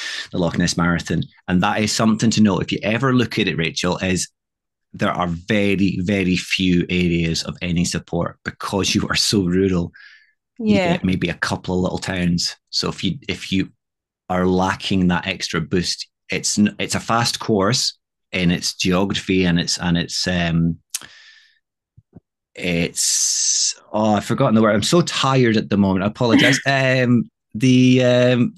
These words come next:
Speaker 1: gradients, sorry, <laughs> the gradient mapping, it's very fast for that. But when it comes to having a, a crowd, you only get that when you get into Inverness. So it, unfortunately, when you get to mile nineteen, it's a hill you hit. You, you don't
Speaker 2: Yeah.
Speaker 1: hit a crowd.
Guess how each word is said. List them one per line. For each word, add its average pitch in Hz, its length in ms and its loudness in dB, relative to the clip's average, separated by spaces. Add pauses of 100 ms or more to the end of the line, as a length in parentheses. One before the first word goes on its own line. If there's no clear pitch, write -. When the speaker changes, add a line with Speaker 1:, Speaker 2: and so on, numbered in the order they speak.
Speaker 1:
gradients, 127 560 2
sorry, 107 300 2
<laughs> - 0 -
the 151 80 0
gradient 143 420 0
mapping, 107 460 2
it's 104 260 -6
very 135 200 4
fast 120 260 -2
for 98 80 -4
that. 92 180 -2
But 98 120 -2
when 101 120 0
it - 80 -8
comes 98 360 0
to 87 440 2 (520)
having 90 520 0 (280)
a, 82 220 -4
a 85 80 -4
crowd, 85 440 -2
you 104 240 2
only 98 120 2
get 90 180 -2
that 87 120 -4
when 90 120 -2
you 87 80 0
get 85 140 -4
into 87 240 -2
Inverness. 87 580 -4
So - 220 -6
it, - 400 -10 (320)
unfortunately, 104 680 0
when 90 100 2
you 87 60 2
get 95 120 -2
to - 80 -2
mile 92 160 0
nineteen, 90 500 -2 (260)
it's 87 160 -8
a 90 40 -2
hill 98 280 0
you 92 100 0
hit. 85 240 -4 (200)
You, 113 280 -4
you 107 140 0
don't 107 160 2
Speaker 2:
Yeah. 202 160 4
Speaker 1:
hit - 120 -4
a - 40 -4
crowd. 90 340 0